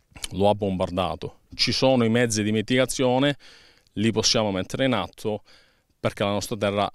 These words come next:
insomma, ha bisogno di aiuto, la terra ha bisogno di aiuto in generale.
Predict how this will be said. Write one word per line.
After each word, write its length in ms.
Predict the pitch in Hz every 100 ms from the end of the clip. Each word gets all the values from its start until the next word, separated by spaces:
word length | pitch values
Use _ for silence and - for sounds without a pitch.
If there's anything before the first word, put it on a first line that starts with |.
| -
insomma, 240 | 98 95
ha 120 | -
bisogno 300 | 104 101 117
di 60 | 107
aiuto, 220 | 113 110
la 180 | 98 104
terra 320 | - 131 92
ha 20 | 95
bisogno 340 | 95 107 104
di 60 | 95
aiuto 320 | 110 95 -
in 120 | 113
generale. 480 | 104 95 95 87 143